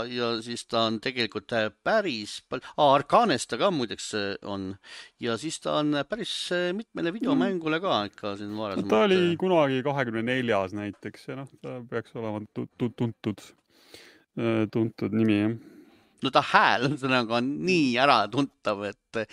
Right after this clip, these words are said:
Speaker 2: Mhm.
Speaker 1: et ei ole ühesõnaga kahtlustki, et
Speaker 2: No ma
Speaker 1: see
Speaker 2: üritan siis öelda, et see on Shoreh Akt-, Aktashalo. Ei, see läks täiesti aia taha, aga no olgu, midagi sinnapoole. Aktashtaslo, Aktashlo, Shoreh Aktashlo. No nii.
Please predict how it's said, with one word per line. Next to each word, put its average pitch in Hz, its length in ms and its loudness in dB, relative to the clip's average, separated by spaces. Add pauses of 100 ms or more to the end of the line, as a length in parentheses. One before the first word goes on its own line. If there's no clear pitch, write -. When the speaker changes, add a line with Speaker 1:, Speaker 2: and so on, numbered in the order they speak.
(100)
Speaker 2:
Mhm. 110 320 2
Speaker 1:
et 120 300 4
ei 127 100 4
ole 123 160 4
ühesõnaga 120 340 -2
kahtlustki, 107 600 0
et - 80 -10 (160)
Speaker 2:
No 120 140 6
ma 131 80 8
Speaker 1:
see 113 100 0
Speaker 2:
üritan 165 420 6
siis 120 120 -6
öelda, 135 280 0
et - 80 -14
see 139 100 -4
on 127 120 -6
Shoreh 151 480 -2
Akt-, 139 320 -8
Aktashalo. 143 800 -2 (540)
Ei, 104 200 -10
see 113 140 -12
läks - 180 -16
täiesti 123 300 -10
aia 113 160 -6
taha, 113 180 -10
aga 113 120 -8
no 117 120 -4
olgu, - 160 -8 (220)
midagi 123 320 -4
sinnapoole. - 420 -6 (840)
Aktashtaslo, - 1700 -4 (280)
Aktashlo, - 520 -6 (200)
Shoreh 135 400 0
Aktashlo. - 500 -4 (260)
No - 180 -10
nii. - 480 -12